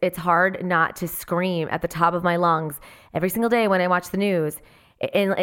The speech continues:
I, I just, like, wonder, what else can we do? What else can we do? How can this happen?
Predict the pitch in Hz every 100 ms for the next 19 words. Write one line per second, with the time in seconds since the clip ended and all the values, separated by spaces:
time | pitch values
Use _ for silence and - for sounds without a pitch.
0 | - 190 220 - 214 247 233 - - _
1 | _ - 202 233 220 180 151 - 165 247
2 | 302 277 277 - 269 269 233 233 277 170
3 | 175 233 285 - 254 - 277 247 233 190
4 | 302 254 - - _ _ _ - - 277
5 | 311 302 269 262 269 262 262 269 254 214
6 | 143